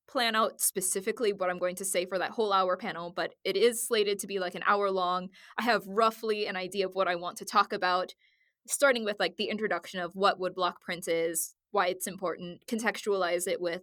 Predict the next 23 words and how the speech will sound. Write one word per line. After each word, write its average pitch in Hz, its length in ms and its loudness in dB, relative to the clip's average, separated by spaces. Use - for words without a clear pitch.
the - 160 -2
Edo 185 180 2
period 175 460 0
and, 185 200 -6
you 302 80 -8
know, 220 180 -4
a 247 40 -6
little 269 240 2
bit 247 120 0
of 208 100 -6
history, 190 500 -2
maybe 262 360 2
talk 220 300 0
a 214 40 0
little 233 320 -2
bit 262 140 2
about 247 220 0
the 233 60 -4
Momoyama 214 580 -2
period 220 360 2
leading 214 260 -4
into 208 260 -6
the, 185 360 -4